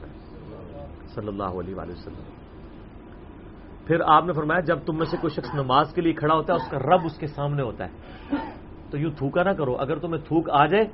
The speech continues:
تو اپنے دامن میں تھوک کے اسے مسل دو، یا کوئی ٹیشو پیپر یا کپڑا نکال کے۔ اور اگر کچی زمین والی مسجد ہے، جس طرح اس زمانے میں ہوتی تھی، تو تھوک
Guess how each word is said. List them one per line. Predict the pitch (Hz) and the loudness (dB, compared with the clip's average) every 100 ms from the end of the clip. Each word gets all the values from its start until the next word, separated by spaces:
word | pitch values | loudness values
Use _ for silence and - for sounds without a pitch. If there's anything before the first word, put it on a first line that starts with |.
| - - - | -6 -18 -4
تو | - | 0
اپنے | 175 180 175 | 2 2 4
دامن | 131 139 175 196 | 6 6 6 6
میں | 190 | 4
تھوک | - 175 180 | 4 4 8
کے | |
اسے | 190 - | 6 6
مسل | 160 143 147 104 | 4 4 4 0
دو، | 90 - - - - - - - - | -4 -12 -18 -18 -18 -18 -18 -16 -6
یا | 143 | -2
کوئی | 147 | -2
ٹیشو | 156 147 156 | -2 -2 0
پیپر | 147 143 139 | 0 0 -2
یا | 139 | -2
کپڑا | 131 135 | -2 0
نکال | 131 120 110 104 | 0 0 -2 -2
کے۔ | 92 90 - - - - - - - - - | -8 -14 -16 -18 -18 -18 -18 -18 -18 -6 2
اور | 160 - | 4 4
اگر | 165 175 | 4 4
کچی | - 170 208 | 4 2 0
زمین | 165 196 202 | 2 2 4
والی | 202 202 | 4 6
مسجد | 190 185 185 | 4 4 6
ہے، | 190 185 - - - - - - - - - - | 6 4 -2 -18 -18 -18 -18 -18 -18 -18 -16 -8
جس | 131 143 | -6 0
طرح | 165 | 0
اس | 151 | 2
زمانے | 160 151 170 | 2 2 2
میں | 165 | 0
ہوتی | 143 147 | -2 -4
تھی، | 147 - - - - - | -8 -12 -16 -18 -18 -2
تو | 180 | -2
تھوک | - - - 196 226 - | -2 -2 6 6 6 -4